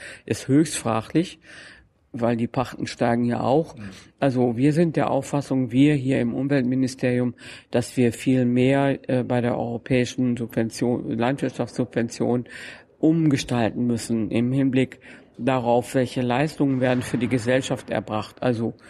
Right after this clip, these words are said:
Speaker 1: gesunde Böden, gute Nahrung, äh, gutes Trinkwasser, äh, und, äh, und, und Stützung des Erhalts der Artenvielfalt. Das sind die eigentlichen Aufgaben. Und dafür würde ich gerne die ganzen Subventionen, äh, den Landwirten geben.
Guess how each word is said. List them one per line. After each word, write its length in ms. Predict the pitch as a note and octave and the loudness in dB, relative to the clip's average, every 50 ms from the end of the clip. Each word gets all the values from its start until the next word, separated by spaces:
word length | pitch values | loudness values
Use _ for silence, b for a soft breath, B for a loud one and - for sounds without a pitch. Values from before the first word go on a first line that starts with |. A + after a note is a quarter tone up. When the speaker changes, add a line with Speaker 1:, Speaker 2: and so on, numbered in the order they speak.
| B B B B B _ - | B B B B B _ -2
Speaker 1:
gesunde 440 | C#3 B2 A#2+ C#3 C3+ C3 A#2+ B2+ | 0 2 2 2 2 2 2 -2
Böden, 680 | A#2+ A2+ C3 D3 D#3 D#3+ D#3 D3+ E3 E3+ D#3+ C#3+ C#3 B2+ | -2 0 2 4 4 4 4 4 2 0 0 0 -2 0
gute 320 | B2+ C3+ C3+ B2+ - C#3 | 2 2 2 2 2 2
Nahrung, 680 | B2+ B2+ C3 C3 C3+ C#3 C3 B2+ C3+ C#3 C#3 C3+ C3+ B B B B B B - | 2 4 4 4 2 2 0 0 0 2 2 2 0 B B B B B B 0
äh, 220 | B2 B2+ A#2+ A#2+ | 2 4 4 2
gutes 380 | G#2+ - C3+ B2 - A#2 A2 - | 2 2 0 0 0 -4 -8 -4
Trinkwasser, 840 | - - C#3 C#3 C#3 B2+ - C#3 C3 B2+ - - C3 B2+ B2 A#2+ B B B B B B B | 0 0 2 2 0 -2 -2 -2 -2 -2 -2 -2 -2 -2 -2 -4 B B B B B B B
äh, 140 | - C3 B2+ | 2 2 2
und, 280 | - - C#3 C#3 C3 - | 2 4 2 2 2 2
äh, 280 | A#2+ B2 B2 A2+ A2+ - | 0 0 0 0 -2 -2
und, 280 | - B2+ B2+ A#2+ - - - - | -2 -2 -2 -2 -4 -8 -4 -2
und 160 | C#3 B2+ - | -2 -2 -2
Stützung 460 | - - E3+ D#3+ - - D3 B2+ B2 | 0 -2 -2 -2 2 0 0 2 2
des 280 | A#2 A2+ A2+ - - - | 2 0 0 -2 -6 -6
Erhalts 480 | - - A2+ A2+ B2 B2+ C3+ C3 - | -6 -4 -2 0 2 0 0 0 -2
der 140 | - A2+ - | -4 -2 0
Artenvielfalt. 800 | A#2 A#2+ A#2+ - A#2+ - - - A#2 A2+ A2+ - A#2 A2+ A2 - | 0 -2 -2 -2 -6 -6 -2 -2 -2 -2 0 -2 -2 -2 -2 -2
Das 120 | A2+ A2 - | -6 -2 0
sind 200 | C#3 C3 A#2+ - | 0 0 0 0
die 100 | A#2 - | -2 0
eigentlichen 500 | B2 A#2+ B2 B2+ B2+ B2+ B2 - C3+ A#2+ | 0 0 0 0 0 -2 -2 -2 -2 0
Aufgaben. 580 | - B2 A#2+ - - - A2 A2 A2 A2+ A#2+ | 0 0 -2 -2 -4 -4 -4 -2 -2 -2 -4
Und 200 | A#2+ A#2+ A#2 - B B B B B B B B B | -4 -4 -6 -6 B B B B B B B B B
dafür 360 | - D3 F3 - G3 E3+ C#3 | 0 0 2 4 2 2 4
würde 180 | D3 D#3 D3 C#3+ | 2 2 2 2
ich 160 | C3+ - - | 0 0 0
gerne 340 | - C#3 C3+ C#3+ D3 C#3 B2+ | 0 0 2 2 2 2 2
die 120 | A#2+ B2+ | 0 -2
ganzen 400 | - C3 C#3 D#3 D#3 - D3+ D3 | 0 0 0 0 0 2 2 2
Subventionen, 840 | B2+ D3+ D3 - - B2+ B2 - - - B2+ C3 C3 C3+ C3 B2 B B B B B B B _ | 4 2 0 2 0 -2 -2 -2 -2 -2 0 0 0 0 -2 -2 B B B B B B B _
äh, 180 | - C3 B2+ B2+ | -4 -2 -2 -2
den 180 | G#2+ B2+ B2+ B2+ | 0 -2 -2 0
Landwirten 560 | A#2+ A#2 A#2 A2 - - A#2 - - A#2 A2+ | 0 -2 -2 -4 -6 -8 -8 -8 -8 -10 -10
geben. 340 | G#2+ C3 A2+ G2+ - - | -8 -8 -10 -10 -10 -14